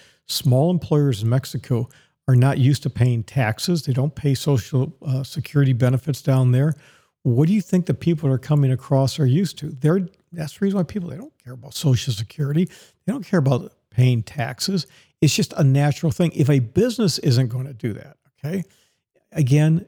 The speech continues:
that becomes a real problem with the people coming across. And then when you have people, like, eighty percent of the small businesses rely primarily on supplier financing. So let's say I make, I make a bolts,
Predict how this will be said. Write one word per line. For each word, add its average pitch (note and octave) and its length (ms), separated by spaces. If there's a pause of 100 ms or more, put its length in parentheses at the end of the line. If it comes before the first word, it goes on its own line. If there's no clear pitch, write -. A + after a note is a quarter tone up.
(140)
that C#3 600
becomes C3 560
a E3+ 60
real A#2+ 300
problem C#3+ 360
with C#3 100
the B2+ 60
people A#2+ 280
coming C3 280
across. D#3+ 340
And C3+ 160
then G3+ 220
when F#3 140
you D3+ 100
have C#3 260
people, D3 460 (480)
like, C#3+ 220
eighty D#3+ 240
percent D#3 520
of B2 120
the A#2 60
small C3+ 280
businesses B2+ 680 (160)
rely B2 400
primarily C#3 800
on A#2+ 220
supplier C#3 760
financing. C3+ 640
So C#3+ 140
let's C3+ 160
say B2+ 200
I B2+ 140
make, A#2+ 340 (500)
I C3+ 100
make B2 280
a C3+ 80
bolts, A#2 600